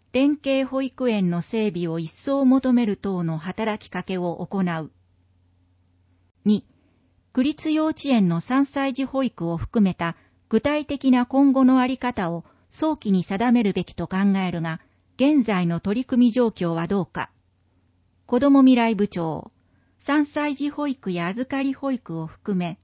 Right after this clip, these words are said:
現在検討を進めているところであり、今後、基本方針を定めた後、具体的方策を示していく。三、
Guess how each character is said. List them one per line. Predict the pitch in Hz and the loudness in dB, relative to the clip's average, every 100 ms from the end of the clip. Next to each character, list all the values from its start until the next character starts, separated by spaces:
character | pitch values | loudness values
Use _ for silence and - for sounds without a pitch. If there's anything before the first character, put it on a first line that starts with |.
| _ _ - | _ _ -4
現 | 269 285 226 | 2 2 2
在 | 185 180 | 0 -4
検 | - 269 269 | 0 0 2
討 | 262 254 | 0 0
を | 247 | -2
進 | - - 240 | -4 -4 0
め | 233 | 0
て | 233 | 0
い | 233 | -2
る | 226 | -2
と | 214 | -4
こ | 220 | -4
ろ | 220 | -4
で | 196 165 | -4 -4
あ | 160 | -6
り、 | 147 - _ _ _ _ | -10 -16 _ _ _ _
今 | - 254 247 | 0 2 4
後、 | 220 214 _ _ _ | 2 -2 _ _ _
基 | 254 | -8
本 | - 311 302 | -2 0 0
方 | 294 285 | -2 -4
針 | 269 185 175 | -4 -4 -4
を | 175 | -4
定 | - 196 226 | -6 -4 0
め | 180 | 0
た | 180 | -2
後、 | 170 175 - 170 _ _ _ | -4 -6 -8 -12 _ _ _
具 | - 226 | -4 -2
体 | 269 285 | -2 -4
的 | 277 262 254 | -4 -6 -4
方 | 247 247 | -2 -2
策 | 233 226 220 | -4 -4 -2
を | 208 | -2
示 | - 202 226 | 0 0 0
し | |
て | - 180 | -4 -8
い | 160 | -8
く。 | _ 151 - _ _ _ _ _ _ _ _ _ _ | _ -12 -12 _ _ _ _ _ _ _ _ _ _
三、 | - 226 208 | -6 -2 -2